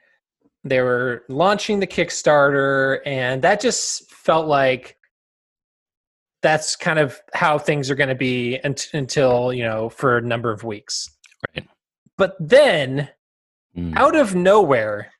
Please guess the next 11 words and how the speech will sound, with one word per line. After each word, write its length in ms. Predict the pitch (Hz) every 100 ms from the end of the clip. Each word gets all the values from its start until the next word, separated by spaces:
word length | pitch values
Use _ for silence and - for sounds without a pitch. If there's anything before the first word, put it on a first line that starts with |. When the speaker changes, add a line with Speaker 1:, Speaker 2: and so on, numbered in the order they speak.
| -
Speaker 2:
<laughs> 100 | - - - - - _ _ _ _ _ _ - _ _ _ _ -
Speaker 1:
Ska 560 | - - 180 208 226 208
Against 440 | - 165 160 -
Racism 800 | 135 135 135 - 120 110 98 101 _ _ _ _ -
Speaker 2:
Oh, 80 | 85
yeah. 240 | 87 80 - - - _ _ _ -
Speaker 1:
on 260 | 151 180 185
vinyl, 720 | 156 165 165 131 107 104 104 _ _ _ _ _
the 80 | 123
special 640 | - - - 180 - 214 208
release 720 | 196 175 127 110 - -